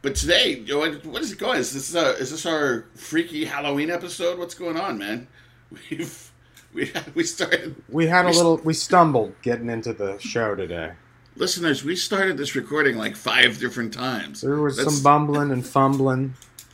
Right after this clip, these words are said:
Speaker 1: And I know that, and you know that that's not usual. Usually we are smooth and professional right from the get-go every time.
Speaker 2: Is that how we are?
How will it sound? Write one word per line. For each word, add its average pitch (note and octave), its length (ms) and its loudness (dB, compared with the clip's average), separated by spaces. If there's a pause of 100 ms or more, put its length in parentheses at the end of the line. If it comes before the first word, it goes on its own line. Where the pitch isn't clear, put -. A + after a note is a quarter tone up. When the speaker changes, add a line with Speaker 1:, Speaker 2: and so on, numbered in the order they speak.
(360)
Speaker 1:
And - 120 -6
I C#3 120 2
know F3 200 0
that, B2+ 180 2
and B2 280 0
you D#3+ 220 2
know C#3 540 2 (540)
that B2 200 0
that's E3 220 2
not F3+ 220 -2
usual. B2 380 -2
Usually D3+ 420 -4
we A#2+ 160 0
are F2+ 200 -6 (220)
smooth D#3+ 540 -2
and C#3 120 -6
professional C3 760 -6
right A#2+ 240 -2
from C3 140 -8
the A#2 100 -4
get-go G#2+ 440 -6
every G#2+ 200 -8
time. A2 500 -12
Speaker 2:
Is A#2+ 120 -8
that C#3+ 120 -2
how F3+ 80 -4
we F#3+ 160 -6
are? G3+ 180 -8